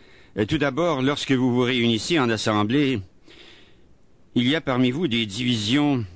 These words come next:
me dit-on, et je crois que c'est en partie vrai. Il faut même qu'il y ait des scissions parmi vous, afin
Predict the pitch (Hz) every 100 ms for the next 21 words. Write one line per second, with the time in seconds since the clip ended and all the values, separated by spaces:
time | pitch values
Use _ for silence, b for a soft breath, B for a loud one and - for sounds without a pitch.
0 | - 87 98 90 98 - 120 123 117 110
1 | 110 120 101 120 135 117 104 123 117 117
2 | 101 - 98 80 - 78 80 - - -
3 | - - - - - - _ _ _ B
4 | B 135 165 160 208 226 - 131 123 147
5 | 120 110 110 104 92 90 82 - 117 -
6 | - 131 135 104 90 - 104 92 101 98
7 | 85 104 101 95 90 - 104 98